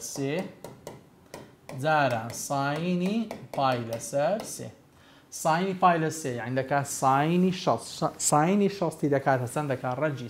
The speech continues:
سێ لەسەر دوو. ئەوەش ڕەجی سێ لەسەر دوو. ئەوەیان پێکەوە جارانی کە دەکات سێ لەسەر چوار. وەڵام دەکاتە سێ لەسەر چوار.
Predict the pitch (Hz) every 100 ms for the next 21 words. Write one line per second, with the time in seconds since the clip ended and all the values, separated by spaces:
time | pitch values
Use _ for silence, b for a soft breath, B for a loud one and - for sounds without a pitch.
0 | - 135 113 110 - 127 123 170 170 120
1 | - - B B B - 139 147 139 139
2 | 170 131 127 127 156 135 120 - 127 135
3 | 165 139 - 120 113 110 113 - 170 165
4 | 165 151 151 151 143 139 131 127 127 123
5 | - 127 117 117 - 113 113 - 110 107
6 | - - - 127 - B B B 120 120
7 | 139 190 175 117 113 107 - 107 - 117
8 | 110 - 202 - -